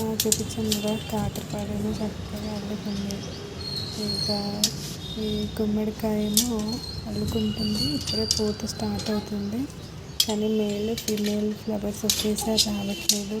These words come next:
పాలినేషన్ చేద్దామంటే ఇంకా ఇదేమో చిలకడ దుంప చక్కగా పెరుగుతుంది. చూడాలి దీని దుంపలు ఎంతవరకు వచ్చాయో.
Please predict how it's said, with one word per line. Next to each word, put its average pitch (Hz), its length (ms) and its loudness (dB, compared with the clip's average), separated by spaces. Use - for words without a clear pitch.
పాలినేషన్ 202 680 4
చేద్దామంటే 196 800 2
ఇంకా 208 340 0
ఇదేమో 208 340 2
చిలకడ 208 480 -2
దుంప 202 320 0
చక్కగా 214 440 -2
పెరుగుతుంది. 202 520 4
చూడాలి 208 420 2
దీని 202 260 0
దుంపలు 202 380 0
ఎంతవరకు 202 540 0
వచ్చాయో. 196 580 -4